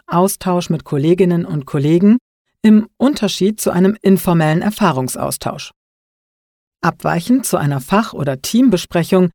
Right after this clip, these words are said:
sind die Teilnehmenden der kollegialen Beratung einander gleichgestellt.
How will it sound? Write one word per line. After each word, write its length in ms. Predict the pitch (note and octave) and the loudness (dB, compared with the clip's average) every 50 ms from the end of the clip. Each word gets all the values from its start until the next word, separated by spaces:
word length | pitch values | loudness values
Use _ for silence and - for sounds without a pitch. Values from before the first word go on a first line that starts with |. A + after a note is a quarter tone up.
| _ - | _ -4
sind 220 | - A#3 A#3+ A#3 | 0 0 0 0
die 80 | A#3 G#3 | 0 -6
Teilnehmenden 720 | - - G3+ G#3 B3 C#4+ B3+ F#3 E3 E3 D#3 D#3+ D3+ D3 | -4 -2 -2 0 0 2 2 2 2 0 0 -2 -2 -2
der 100 | - - | -4 -4
kollegialen 600 | - - E3+ D#3 D#3+ D3 D#3 D#3+ D#3 D#3 D#3 D#3+ | -4 -2 -2 -2 -2 -2 -2 -2 -2 0 -2 0
Beratung 580 | D#3 D#3+ D3+ D#3 D#3 D#3 D3+ - - E3+ F3 - | -2 -2 -2 -2 -4 -4 -4 -2 -2 -2 -2 0
einander 380 | - F3+ F#3 F#3 F#3+ G3+ G#3 G#3+ | 0 0 2 2 4 2 2 2
gleichgestellt. 800 | G3+ G3 G3 G#3 G#3 - F3+ D#3+ - - - - - - - | 2 2 2 2 0 0 -4 -6 -4 -6 -8 -8 -8 -12 -20